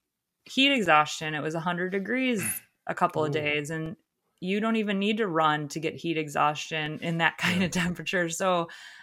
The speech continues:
Speaker 1: I definitely feel lucky, um, and yeah, like, protected, and, and that God was watching over this. Otherwise, I, I, that, it's just, it doesn't make any sense. And so when things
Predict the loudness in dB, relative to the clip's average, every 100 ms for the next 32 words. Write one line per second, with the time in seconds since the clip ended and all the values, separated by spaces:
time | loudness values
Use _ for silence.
0 | -2 2 6 4 4 0 2 2 2 4
1 | 4 2 2 2 4 0 -6 _ _ _
2 | _ 0 4 6 6 4 0 -6 -12 _
3 | _ _ _ _ _ -4 -2 0 -2 -6
4 | -10 -6 0 2 2 0 -2 -12 -18 -12
5 | -8 -8 -8 -10 -2 -2 -2 -2 0 0
6 | 0 -4 -6 -10 -14 -12 -8 -6 0 2
7 | 2 -2 -6 -2 0 0 -2 -2 -2 -2
8 | -6 -6 -4 -2 -4 -2 -4 -4 -6 -6
9 | -4 -2 0 -2 -2 -4 -6 _ -20 _
10 | -10 -8 -4 -2 -2 -2 -2 -2 2 4
11 | 4 2 -12 -20 -20 -20 -20 -6 -2 4
12 | 6 6 4 2 4 0 0 -2 0 0
13 | 0 -4 -10 -8 -4 2 2 4 0 -2
14 | -2 -2 0 -4